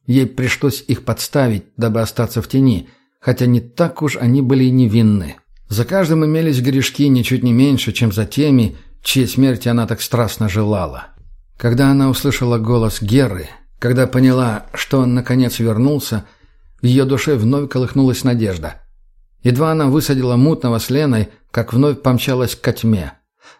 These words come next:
Однако её планам так и не суждено было воплотиться в жизнь, но не взяла она в расчёт натур наркомана.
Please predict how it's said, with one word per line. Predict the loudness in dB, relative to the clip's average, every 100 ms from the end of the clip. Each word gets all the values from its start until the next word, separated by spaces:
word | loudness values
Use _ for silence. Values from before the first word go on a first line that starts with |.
| _
Однако | -2 0 0 2
её | 2
планам | 2 0 0 -2
так | -2 -2
и | 0
не | 0
суждено | -2 -2 0 0
было | 0 0 0
воплотиться | 0 -2 -2 -2 -2 -2
в |
жизнь, | 0 0 2 0 -2 _ _ _ _ _ 0
но | 2
не | 4
взяла | 4 2 2
она | 2 2
в | 0
расчёт | 0 0 0 0
натур | -2 -2 0
наркомана. | 0 0 2 2 2 0 -10